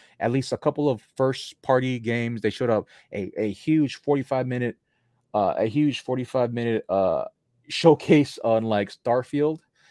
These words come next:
which I'm super excited for, I, which I wanna build a P C for, just to re-, just to see how amazing that game would look on, like, full-on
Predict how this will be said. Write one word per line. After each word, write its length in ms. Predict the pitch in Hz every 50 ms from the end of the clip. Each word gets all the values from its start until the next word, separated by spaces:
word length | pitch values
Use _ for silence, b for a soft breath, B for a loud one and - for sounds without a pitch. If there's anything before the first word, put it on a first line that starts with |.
| b b
which 260 | b 110 113 107 - -
I'm 180 | - 113 131 135
super 180 | - - - 135
excited 300 | - - 135 131 127 123
for, 260 | - 139 135 123 -
I, 120 | 95 110
which 260 | - - 117 - - - -
I 140 | 107 113 120
wanna 300 | 123 117 120 123 123 113
build 380 | 101 101 113 110 120 123 110
a 60 | 110 110
P 220 | - - 127 117
C 260 | - - - 117 120
for, 380 | 117 - 131 120 120 127 123 _ _
just 220 | - 113 107 - -
to 80 | 113
re-, 140 | 95 95 92 - _ _ _ -
just 240 | - 120 - _
to 80 | - 110
see 300 | - - 131 120 120 117 B B B B B B B B
how 440 | - 139 131 117 117 117 107 101 - -
amazing 400 | 117 123 120 131 131 120 123 120
that 140 | 113 110
game 160 | 101 117 117 113
would 100 | 104 101
look 220 | 104 113 113 -
on, 100 | 117 101
like, 160 | 95 92 90 -
full-on 460 | - - - 139 131 123 120 117